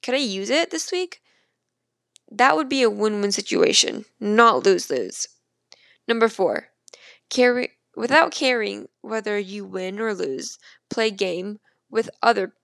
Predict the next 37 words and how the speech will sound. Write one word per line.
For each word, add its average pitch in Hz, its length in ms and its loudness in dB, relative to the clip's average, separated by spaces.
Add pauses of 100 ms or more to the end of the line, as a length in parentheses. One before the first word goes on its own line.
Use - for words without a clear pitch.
(580)
just 220 280 2
for 202 80 -4
the 196 120 2
fun 185 220 -4
of - 100 -8
it. - 240 -4
So 269 100 0
just 330 220 -4
play 403 160 2
games 262 320 0
with - 140 -2
others, 165 440 -2 (200)
not 370 440 -4 (360)
to 254 160 -4
care 226 280 2
if 202 80 -2
someone 202 320 -4
is 185 140 -2
gonna 190 140 -4
win 190 180 -2
or 185 80 0
lose, 190 380 0
just - 240 -4
for 262 80 -4
the 269 100 -2
fun 214 180 4
of 185 100 -4
it. - 200 -6 (680)
Five, - 440 4 (420)
the 254 80 0
next 320 260 4
time 339 440 2 (1400)
someone 233 480 2
close 196 320 0
to 196 100 -8
you 190 120 -4
succeeds, - 640 -8